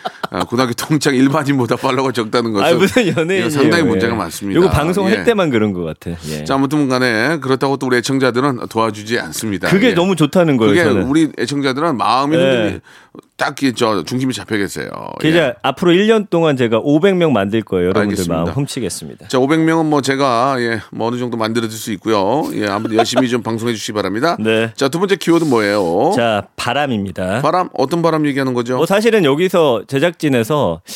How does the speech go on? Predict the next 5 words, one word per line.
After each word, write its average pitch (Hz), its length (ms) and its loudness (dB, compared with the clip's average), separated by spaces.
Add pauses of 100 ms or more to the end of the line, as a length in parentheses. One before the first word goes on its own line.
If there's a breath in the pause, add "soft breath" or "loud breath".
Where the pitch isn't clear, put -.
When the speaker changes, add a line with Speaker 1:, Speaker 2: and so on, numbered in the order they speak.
(140)
Speaker 2:
바람에 175 460 0
약간 123 400 0 (260)
여러 165 440 4
의미로 139 400 2
좀 95 400 -2